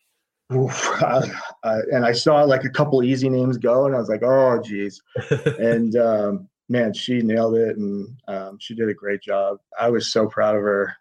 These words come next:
Speaker 1: She, you know, my wife was there, and we all helped her, and it was, it was a pretty serious production. I, I've never actually been on a national broadcast,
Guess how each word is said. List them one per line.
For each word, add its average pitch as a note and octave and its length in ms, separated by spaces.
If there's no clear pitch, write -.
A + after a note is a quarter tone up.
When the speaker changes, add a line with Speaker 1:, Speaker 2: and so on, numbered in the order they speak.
Speaker 1:
She, - 160
you A2 140
know, G#2+ 240
my G#2+ 120
wife G#2 280
was G#2 100
there, G#2+ 240
and G#2 80
we G#2 80
all G#2 160
helped G2+ 300
her, G#2+ 260
and G#2 180
it A#2 80
was, C#3 140
it B2+ 100
was D#3 120
a D3+ 60
pretty C#3 280
serious B2+ 340
production. G#2 500
I, G2 160
I've A2+ 300
never G#2 380
actually G2+ 300
been G2+ 140
on G2 160
a G2 60
national G2 400
broadcast, G2+ 560